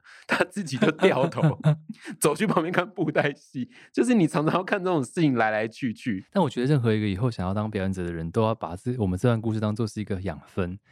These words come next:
Speaker 2: 因为
Speaker 1: 其实是啦。
Speaker 2: 你这样想的时候，你就觉得其实你自己经过很多表演之后，你还不是发现，“啊，人好少，我走掉好了。”你一定是给他一个白眼，你，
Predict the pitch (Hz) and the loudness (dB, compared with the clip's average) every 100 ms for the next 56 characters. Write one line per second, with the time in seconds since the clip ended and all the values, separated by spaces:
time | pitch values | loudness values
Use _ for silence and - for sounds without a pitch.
0 | - - 165 156 117 - 120 101 180 156 | -4 4 4 4 2 2 0 4 4 4
1 | 101 98 123 117 104 - 92 92 98 _ | 0 0 0 0 -2 -2 -2 0 0 _
2 | - - - _ - 104 - 160 120 131 | -20 -20 -20 _ 2 2 2 -2 0 2
3 | 131 107 104 101 90 85 98 87 87 113 | 4 2 0 -2 -4 0 -2 -2 -2 -2
4 | - 98 113 98 98 101 110 107 117 120 | 0 -2 0 -4 -2 -4 -2 -2 -2 -2
5 | 107 90 92 - 87 113 87 90 113 - | -2 -2 -6 -6 -2 0 0 -6 -10 -16
6 | - - - 143 160 180 151 175 156 107 | -20 -6 4 6 6 4 2 -4 -4 0
7 | 117 113 - 82 90 87 85 110 | 0 0 -2 -2 -2 -4 -2 -2